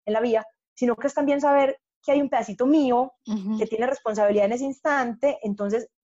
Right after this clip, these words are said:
Speaker 1: esa parte de la cual yo sí soy responsable es la que puedo modificar, ahí es donde tengo oportunidades de mejorar, de observar, de ser consciente, y no simplemente decir, "Qué rabia,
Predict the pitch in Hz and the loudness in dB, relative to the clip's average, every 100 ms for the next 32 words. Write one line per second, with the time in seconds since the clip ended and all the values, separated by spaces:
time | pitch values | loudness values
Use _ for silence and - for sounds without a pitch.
0 | - 277 277 - 277 277 262 254 - 214 | -4 0 0 0 -2 0 -2 -2 -2 -2
1 | - 190 202 - 196 208 247 254 247 254 | -2 -2 -4 -2 -4 -4 -6 -4 -4 -4
2 | - 254 262 240 233 233 _ _ 202 196 | -6 -6 -2 -2 -2 -8 _ _ -4 -2
3 | 202 202 190 185 190 180 175 170 226 226 | -4 -4 -4 -2 -2 -6 -8 -8 -4 0
4 | 220 214 214 214 208 _ - 202 202 175 | 2 2 2 0 -2 _ -8 -2 -2 -2
5 | 202 190 180 180 190 185 185 180 180 180 | -4 -4 -6 -8 -8 -8 -6 -6 -6 -6
6 | 185 170 190 202 196 190 185 180 175 - | -6 -2 0 2 2 0 -2 -6 -8 -8
7 | 170 151 175 208 208 196 190 185 180 - | -8 -4 -2 0 2 0 0 -4 -10 -12
8 | 170 - 180 175 220 214 214 214 208 - | -18 -14 -14 -10 -2 2 2 2 -2 -8
9 | 208 202 202 _ _ _ 233 226 220 214 | -4 -4 -4 _ _ _ -2 2 4 4
10 | 208 208 233 247 240 233 233 220 170 - | 4 0 -2 0 0 0 0 -2 -6 -2
11 | 233 247 247 254 247 | 0 2 0 2 0